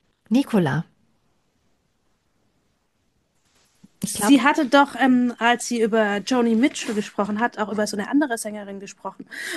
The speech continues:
Speaker 2: Und die, ähm, äh, zunächst mal nicht so erfolgreich war und aber viele Kinder hatte und dann später aber noch erfolgreich wurde, als die Kinder groß waren.
Speaker 1: Da haben wir grad drüber gesprochen, du bist ein bisschen später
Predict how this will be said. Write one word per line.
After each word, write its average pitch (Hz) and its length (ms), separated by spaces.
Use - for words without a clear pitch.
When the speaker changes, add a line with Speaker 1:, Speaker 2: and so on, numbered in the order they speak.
Speaker 2:
Und 226 360
die, 220 220
ähm, 208 380
äh, 208 280
zunächst - 720
mal 262 160
nicht 240 200
so 330 80
erfolgreich 330 800
war 359 220
und 262 200
aber 240 160
viele 226 200
Kinder 277 360
hatte 302 280
und 269 120
dann 254 380
später 285 600
aber 208 160
noch 208 140
erfolgreich 214 640
wurde, 220 320
als 220 180
die 220 100
Kinder 220 260
groß - 380
waren. 185 200
Speaker 1:
Da 240 120
haben 247 80
wir 262 100
grad 254 280
drüber 262 180
gesprochen, 262 460
du 240 40
bist 226 200
ein 220 80
bisschen 233 260
später 233 360